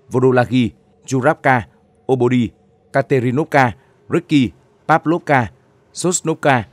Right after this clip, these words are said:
Sumy, Khoten, Yunakovka, Yunakovka, Yashchebinoe và Yampol. Bộ Quốc phòng Nga xác nhận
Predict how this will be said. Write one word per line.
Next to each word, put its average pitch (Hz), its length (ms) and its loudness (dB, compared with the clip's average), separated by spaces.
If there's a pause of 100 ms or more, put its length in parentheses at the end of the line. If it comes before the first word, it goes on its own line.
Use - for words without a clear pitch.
(200)
Sumy, 139 420 0 (280)
Khoten, 139 460 0 (520)
Yunakovka, 135 640 0 (480)
Yunakovka, 135 760 0 (500)
Yashchebinoe 123 880 0 (340)
và 120 240 0 (120)
Yampol. 127 320 2 (600)
Bộ 156 220 0
Quốc 226 160 2
phòng 127 180 -4
Nga 131 140 -2
xác 165 160 -10
nhận 156 200 -2